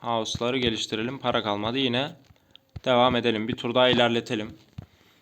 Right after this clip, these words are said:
Bakalım hocam. Kim kimden kale almaya başlayacak? Gürcülerle burada bir savaş var. Şu devletin adını bilmiyorum. Zengiler var.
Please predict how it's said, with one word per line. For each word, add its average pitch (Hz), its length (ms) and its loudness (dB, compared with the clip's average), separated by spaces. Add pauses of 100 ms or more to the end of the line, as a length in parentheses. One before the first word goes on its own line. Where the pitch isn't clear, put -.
(160)
Bakalım 135 360 2
hocam. 107 220 0 (1080)
Kim 123 200 -8
kimden 110 360 -4
kale 110 220 0
almaya 104 360 -2
başlayacak? 113 680 -4 (760)
Gürcülerle 127 640 0
burada 113 260 -2
bir 113 320 -4
savaş 107 440 -2
var. 127 100 -2
Şu - 180 -12
devletin 117 360 -2
adını 113 260 -2
bilmiyorum. 110 480 -4 (1600)
Zengiler 117 480 2
var. 107 540 -4